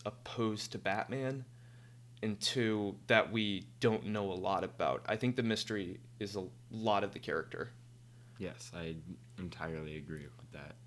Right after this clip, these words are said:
Speaker 2: You
Speaker 1: It
Speaker 2: pretty much said everything that I was thinking. <laughs>
Speaker 1: Yeah, but, I mean, what Phoenix does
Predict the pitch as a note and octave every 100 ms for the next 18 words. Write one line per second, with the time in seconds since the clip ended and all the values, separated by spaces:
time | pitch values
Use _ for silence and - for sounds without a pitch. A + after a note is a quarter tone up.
0 | - - - - - - - - - -
1 | - F#2+ B2 G2 E2+ E2 - C#2+ D#2 D#2+
2 | D#2 D#2 D#2 D#2 D2+ - - - F2+ E2
3 | E2 - G#2 C3+ C3+ D#2 - - - -
4 | - E3 - D#3+ D#3+ E3 B2+ - - -
5 | - - - - - - - - - -
6 | - D3 C#3+ C3 A#2+ - - - G#3 F#3+
7 | - - C3+ A#2 F#2 -